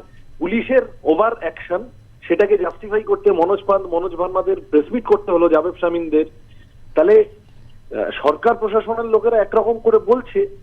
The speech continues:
তারা মেনে নিচ্ছে যে ওটা কালকে ঠিক হয়নি, এবং প্রকারান্তরে শিক্ষামন্ত্রী শিক্ষকরা even কথা বলতে গেছিলেন কেন সেইটা নিয়েও, আহ, উষ্মা প্রকাশ করছেন। আহ, যাদবপুরে তো এসবের কিছু হয়নি, যাদবপুরে ছাত্ররা শিক্ষামন্ত্রীর সাথে কথা বলতে গিয়েছিল, কথা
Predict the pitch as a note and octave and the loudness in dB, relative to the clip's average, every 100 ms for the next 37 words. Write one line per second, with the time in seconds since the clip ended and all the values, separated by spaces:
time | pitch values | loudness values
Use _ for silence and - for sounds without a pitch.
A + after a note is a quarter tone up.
0 | - - E3+ F#3+ F3+ G3 A#3 A#3 - B3+ | -18 -4 -2 -2 -4 -4 -6 -10 -8 -8
1 | A#3+ A3 G#3 A3 G3+ G3 G#3+ - B3+ A3 | 0 0 2 2 0 -2 -4 -6 -4 -2
2 | F#3+ E3 G#3 - - - - - - F3+ | -4 -4 -14 -20 -20 -20 -20 -6 2 4
3 | A3 A3 - E3 G#3+ A3+ A3+ A#3+ A#3 - | 2 -2 -2 0 2 0 0 0 0 -6
4 | F3+ - A3+ A#3+ - A3+ B3 - - - | -8 -4 -2 -2 -2 -4 -4 -10 -20 -20
5 | - F3+ - A3 A3+ B3+ F#3+ A3+ B3+ D#3 | -14 -10 -2 0 4 2 2 -4 0 0
6 | D#3 G#3 D4 D4+ D#4+ C#4+ - C#4 C4 C4+ | 2 0 0 -2 -6 -8 -8 -8 -2 -2
7 | B3+ D3 D3 G#3 C#4+ E4 D#4+ - - G3 | -2 -6 0 2 4 2 0 -8 -2 0
8 | F#3+ F3+ - G#3 - B3+ A#3+ A#3 - - | 0 -4 -10 -8 0 0 0 -6 -4 -6
9 | - F3+ F#3+ - - - - - - - | -4 -4 -6 -12 -20 -20 -20 -20 -20 -18
10 | - E3+ F3 E3 F#3 C4 C4+ D4+ D4 C#4+ | -2 2 2 2 2 0 -4 -6 -4 -6
11 | A#3+ C#4+ D4+ C#4+ C#4+ G3+ B3+ A#3 C3+ G#2+ | -2 -2 -2 -6 -6 -2 -4 -4 -14 -18
12 | - - G#3 - B3+ - - - B3+ G#3+ | -8 -4 -4 -4 -10 -6 -4 0 0 0
13 | - B3+ B3+ B3 A#3+ A#3+ A3 G#3+ B3 C4 | -2 -2 -2 -4 -2 0 0 0 -2 -6
14 | B3+ A#3 A#3 B3 B3 G3 G#3 | -14 -14 -4 0 0 0 -2